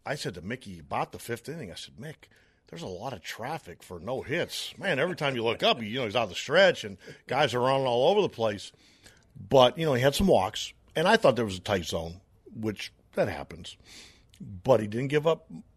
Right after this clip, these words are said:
You know, like, and we play some really good defense, too. I mean, Jose at third and, uh, Michael Martinez at second. So, so good. Good for us and, and good for him. But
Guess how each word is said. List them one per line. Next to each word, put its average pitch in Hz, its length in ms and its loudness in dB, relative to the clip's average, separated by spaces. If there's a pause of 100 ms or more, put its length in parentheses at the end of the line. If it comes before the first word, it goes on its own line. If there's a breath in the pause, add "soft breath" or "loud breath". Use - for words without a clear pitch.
(180)
You 123 100 -6
know, 113 260 -6
like, 123 180 -8
and 120 140 -2
we 170 80 4
play 135 180 4
some 90 260 -2
really 90 360 2
good 80 180 -8
defense, 80 400 -12
too. 80 220 -14
I - 20 -14
mean, 87 160 -10
Jose 104 320 -4
at 82 120 -10
third 87 420 -6
and, 85 260 -14
uh, 82 80 -12 (300 loud breath)
Michael 107 220 -2
Martinez 95 440 -6
at 87 60 -14
second. 98 360 -6
So, - 300 -8
so 160 180 -2
good. 147 380 2 (300 loud breath)
Good 151 180 0
for 135 220 2
us - 240 -6
and, 107 160 -10
and 117 180 -4
good 131 160 0
for 117 100 0
him. 117 320 2
But 120 280 4